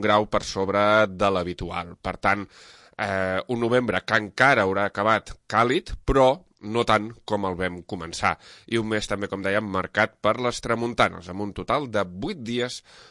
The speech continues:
de tramuntana, gairebé l'únic mes en tot l'any que ha estat més o menys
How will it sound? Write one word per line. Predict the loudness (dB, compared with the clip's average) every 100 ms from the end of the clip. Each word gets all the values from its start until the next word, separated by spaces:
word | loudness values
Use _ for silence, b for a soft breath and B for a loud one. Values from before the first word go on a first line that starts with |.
| B
de | -6 2 4
tramuntana, | 4 -2 0 4 6 4 -2 -10
gairebé | -2 2 4 4 2 0 _ -2
l'únic | 0 -2 -6 -6
mes | 0 2 2 -8 -12 -10
en | -10 2
tot | 4 4
l'any | 2 0 B B B B
que | -2
ha | 0
estat | 0 0 -4
més | -2 2 4 4
o |
menys | 2 0 -6